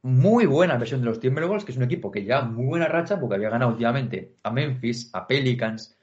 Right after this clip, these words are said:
a, a Heat, y solo había perdido este partido frente a los Hornets. Y de repente llegan, eh, un back-to-back frente a los Sixers y además ganan en dos prórrogas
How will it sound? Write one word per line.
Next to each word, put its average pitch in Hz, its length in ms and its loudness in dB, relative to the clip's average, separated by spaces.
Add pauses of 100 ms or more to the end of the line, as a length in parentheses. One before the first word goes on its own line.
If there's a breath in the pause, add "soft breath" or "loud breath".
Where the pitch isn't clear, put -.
(120)
a, 104 380 -2 (300)
a - 100 -6
Heat, 165 420 -2
y 117 120 -2
solo 151 420 0
había 135 140 4
perdido 139 200 2
este 127 100 -2
partido 120 380 0
frente 107 500 -4
a 92 100 -10
los 117 220 -4
Hornets. 185 500 0 (1160 soft breath)
Y 143 160 2
de 123 140 6
repente 143 460 2
llegan, 127 400 2
eh, 104 260 -10
un 123 140 -2
back-to-back 160 680 2
frente 123 260 -6
a 123 40 0
los 131 160 0
Sixers - 600 -8
y 135 100 -4
además 131 380 0
ganan 139 320 -2
en 117 200 -6
dos 160 200 2
prórrogas 190 520 -2